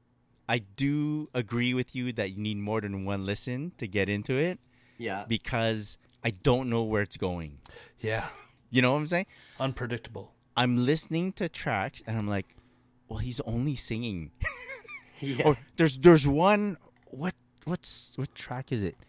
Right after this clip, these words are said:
Speaker 2: Sticky?
Speaker 1: He says the same fucking two
Speaker 2: Oh.
Speaker 1: words the whole way, the whole song, and I'm w-, waiting for more lyrics, and I realize there aren't any other lyrics. <laughs>
Speaker 2: <laughs>
Speaker 1: So I'm like, "Damn,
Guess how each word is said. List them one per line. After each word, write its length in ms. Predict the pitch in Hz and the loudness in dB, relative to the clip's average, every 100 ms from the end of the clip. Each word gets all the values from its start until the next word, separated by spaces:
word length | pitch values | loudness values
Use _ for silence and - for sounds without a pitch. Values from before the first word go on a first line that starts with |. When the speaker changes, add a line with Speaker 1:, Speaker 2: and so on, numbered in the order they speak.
| _ _ _ _ - | _ _ _ _ -20
Speaker 2:
Sticky? 440 | - - 123 - | -6 -4 -2 0
Speaker 1:
He 40 | |
says 240 | 180 185 170 | 2 2 0
the 100 | 160 | -2
same 440 | - 156 165 170 | 0 0 0 0
fucking 400 | - 160 156 151 | -2 -4 -2 -2
two 80 | - 196 | 0 0
Speaker 2:
Oh. 100 | 165 | 2
Speaker 1:
words 460 | 151 156 143 123 - | 4 4 2 -2 0
the 100 | 127 | 0
whole 340 | - 147 135 | 2 0 2
way, 460 | 127 131 90 98 160 _ _ _ _ _ - _ _ _ _ | 2 2 0 -4 -10 _ _ _ _ _ -20 _ _ _ _
the 100 | 117 | -4
whole 200 | 143 165 | 0 -2
song, 560 | - 170 120 95 151 208 _ _ _ _ | 0 2 2 0 -6 -10 _ _ _ _
and 120 | 127 | 0
I'm 280 | 127 120 120 - _ _ - | 2 2 -2 -6 _ _ -10
w-, 240 | 110 117 135 | -8 -8 -2
waiting 340 | 117 139 165 | 2 2 2
for 160 | 156 135 | 2 4
more 220 | 127 131 | 4 4
lyrics, 480 | 120 135 214 - - | 2 0 -2 -8 -8
and 120 | 120 120 | -4 0
I 60 | |
realize 540 | 110 131 135 95 98 - _ | 0 0 -2 -2 -4 -10 _
there 180 | 104 98 - | -12 -10 -10
aren't 240 | 107 113 - | -10 -10 -10
any 340 | 92 92 92 - _ | -10 -10 -12 -16 _
other 280 | 95 87 87 - | -14 -12 -14 -16
lyrics. 560 | 92 - - - - - - - | -16 -12 -6 -6 -6 -12 -20 -10
<laughs> 140 | - 147 196 220 254 | -6 -2 2 2 4
Speaker 2:
<laughs> 400 | 240 240 247 - | 4 4 4 2
Speaker 1:
So 540 | - - 147 143 139 - _ _ _ | 0 6 8 6 4 -2 _ _ _
I'm 160 | 127 131 | -10 -10
like, 140 | 131 - _ _ | -12 -16 _ _
"Damn, 400 | 151 156 139 | -4 0 0